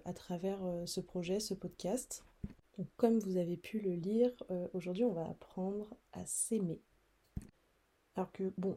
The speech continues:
euh, là le problème, euh, on se dit comme ça, ça fait peut-être un peu <laughs> égocentrique, mais peut-être narcissique ou prétentieux, mais pas du tout. Et je pense que c'est pour ça que c'est un des sujets qui est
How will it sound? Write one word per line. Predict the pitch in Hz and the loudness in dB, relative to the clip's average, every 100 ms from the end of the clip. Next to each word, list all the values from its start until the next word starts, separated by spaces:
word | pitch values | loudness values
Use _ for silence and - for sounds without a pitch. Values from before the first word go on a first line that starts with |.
| - | 0
euh, | 185 180 | 0 2
là | 202 | 2
le | 214 | 0
problème, | 190 - 190 180 190 214 214 | -2 -2 0 4 4 4 4
euh, | 190 180 | 2 2
on | 175 | 0
se | 165 | -2
dit | 160 190 | -4 -4
comme | 202 185 175 | -2 -2 -2
ça, | - 190 196 | -2 -2 -2
ça | 185 | -4
fait | - 185 | -6 -6
peut-être | - 196 | -4 -2
un | 202 | -2
peu | 190 202 - | -2 -4 -2
<laughs> | |
égocentrique, | 185 170 185 185 214 202 - 240 - - | -2 0 0 2 0 0 0 0 -2 -2
mais | 180 180 180 - _ - | 0 0 -4 -16 _ 2
peut-être | 220 220 | 2 4
narcissique | 226 220 226 220 233 226 | 2 2 -2 0 -2 -2
ou | |
prétentieux, | 208 - 196 202 196 - 233 | -2 -2 0 -2 -2 0 2
mais | 214 185 | 4 2
pas | 180 202 | 2 0
du | 190 185 | 0 -2
tout. | 220 254 - - - - _ | -2 -4 -8 -20 -20 -20 _
Et | 180 185 185 | -2 2 2
je | 180 | 0
pense | 180 220 220 | 0 0 -2
que | - 180 170 170 | -4 -6 -4 -6
c'est | 175 170 | -6 -6
pour | 180 170 | -6 -4
ça | - 208 | -4 -4
que | - 175 170 | -4 -4 -4
c'est | 165 175 | -6 -4
un | |
des | 170 | -4
sujets | 170 185 190 202 | -4 -2 -2 -2
qui | - | -4
est | 170 | -6